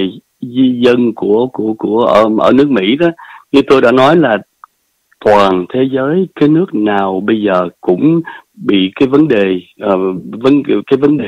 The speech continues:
di dân vẫn là cái vấn đề rất là nặng đầu. Ngay cả cái bản, ờ, thông điệp trong cái buổi lễ, ờ, của, ờ, Đức Giáo Hoàng mới gần đây,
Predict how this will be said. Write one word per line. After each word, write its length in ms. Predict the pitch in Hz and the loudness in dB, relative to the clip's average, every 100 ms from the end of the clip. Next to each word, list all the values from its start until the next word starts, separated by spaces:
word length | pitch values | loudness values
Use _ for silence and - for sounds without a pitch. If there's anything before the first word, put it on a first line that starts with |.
| 95 | -4
di 160 | 113 113 | -2 0
dân 180 | 113 101 | -2 -2
vẫn 140 | 98 | -2
là 120 | 127 95 | -4 -6
cái 120 | 127 | -4
vấn 180 | 139 143 | -2 -2
đề 180 | 104 95 | -4 -6
rất 180 | 160 | -10
là 100 | 135 | -10
nặng 220 | 98 95 95 | -12 -14 -8
đầu. 240 | 101 92 90 _ - - _ _ _ _ | -4 -4 -6 _ -20 -20 _ _ _ _
Ngay 220 | 135 135 131 | 0 2 2
cả 200 | - 95 123 | 2 0 0
cái 120 | 147 | -2
bản, 460 | 139 98 107 160 175 - - - | 0 0 0 0 -2 -6 -20 -6
ờ, 240 | 113 117 110 | 0 0 2
thông 180 | 131 120 | 0 0
điệp 200 | 104 98 - | 0 -2 -2
trong 180 | 117 120 | -4 -2
cái 120 | 135 | -4
buổi 180 | 117 107 | -2 -2
lễ, 380 | 117 95 107 160 | 0 0 0 -2
ờ, 240 | 156 120 110 - | 0 0 0 -2
của, 440 | 95 104 147 139 | -4 0 0 2
ờ, 120 | 117 110 104 113 113 113 113 113 | 2 2 0 -4 -4 -4 -8 -6
Đức 100 | 143 151 | -6 -2
Giáo 120 | 143 | -4
Hoàng 260 | 135 101 95 | -2 -4 -2
mới 140 | 117 147 | -2 0
gần 120 | 104 101 | -4 -2
đây, 220 | 110 | -2